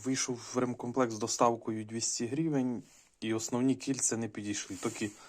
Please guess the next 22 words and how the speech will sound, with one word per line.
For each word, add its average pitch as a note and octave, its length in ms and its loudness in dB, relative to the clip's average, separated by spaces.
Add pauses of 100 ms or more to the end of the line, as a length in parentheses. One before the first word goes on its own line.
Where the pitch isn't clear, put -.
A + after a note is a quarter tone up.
(400)
як - 100 -14
то - 120 -2
кажуть, A#2 420 8
ось A2 120 0
сюди A#2 240 0
і A2+ 100 0
сальничок, B2 800 6
і G#2 140 -2 (640)
на A2 140 2
шток - 380 2
підійшло. G2+ 720 0 (560)
Як B2+ 240 6
вони B2 180 2
його A#2+ 240 2
роблять, C3+ 480 4
і G#2 220 -6
ж - 160 -6
по A2 100 -4
марці B2+ 420 4
наче A2 260 -4
все G#2+ 220 -2
підібрав. G#2 680 0